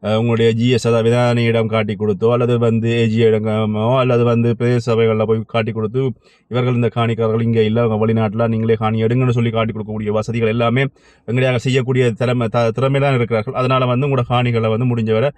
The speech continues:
அங்க இருப்பவர்கள் யாருக்காவது வந்து அட்டோனிக் பவர் கொடுத்து அவரோட பேர்ல மாத்தி விட்டீங்கன்னு சொன்னா நீங்கள் இங்கேயாவது நிம்மதியாக இருக்க முடியும் அப்படின்றது வந்து, அஹ், என்னுடைய ஒரு தனிப்பட்ட, அஹ், கருத்து. அது மட்டும் இல்லாமல்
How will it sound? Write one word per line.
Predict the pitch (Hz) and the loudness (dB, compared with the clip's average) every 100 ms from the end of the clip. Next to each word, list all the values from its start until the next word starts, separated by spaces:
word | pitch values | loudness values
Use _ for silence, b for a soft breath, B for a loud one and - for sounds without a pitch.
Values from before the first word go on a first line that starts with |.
| b b b | b b b
அங்க | 135 | 0
இருப்பவர்கள் | 143 139 139 131 131 | 2 2 0 0 2
யாருக்காவது | 127 123 107 117 113 113 | 2 2 0 0 2 0
வந்து | 110 117 | 0 -2
அட்டோனிக் | 113 113 107 | -2 -4 -2
பவர் | 113 104 | -4 -4
கொடுத்து | 104 131 | -6 -2
அவரோட | 113 107 | -2 -2
பேர்ல | 104 110 107 | -2 -2 -2
மாத்தி | 107 101 | -2 -4
விட்டீங்கன்னு | 98 98 98 95 | -6 -6 -8 -6
சொன்னா | 120 | -8
நீங்கள் | 110 98 107 | -6 -6 -4
இங்கேயாவது | 117 120 117 123 | 0 2 0 -2
நிம்மதியாக | 120 113 113 107 107 110 | -4 -2 0 0 0 -2
இருக்க | 101 107 | -4 -4
முடியும் | 101 107 87 | -4 -4 -8
அப்படின்றது | 98 98 95 92 | -10 -8 -8 -6
வந்து, | 95 92 113 110 92 _ b b b | -6 -4 0 -2 -2 _ b b b
அஹ், | 92 92 92 92 - | -4 -2 -2 -2 -2
என்னுடைய | 120 131 131 | -2 0 2
ஒரு | 117 113 107 95 | 4 4 2 -2
தனிப்பட்ட, | 110 120 117 101 113 117 - | -2 -2 -2 -4 -2 -2 -4
அஹ், | 117 98 95 | -6 -6 -4
கருத்து. | 104 98 - 113 _ _ _ b b b 135 | -4 -6 -6 -12 _ _ _ b b b -2
அது | 185 | 2
மட்டும் | 214 190 160 | 2 0 -2
இல்லாமல் | 147 135 123 131 170 | -2 0 2 2 -2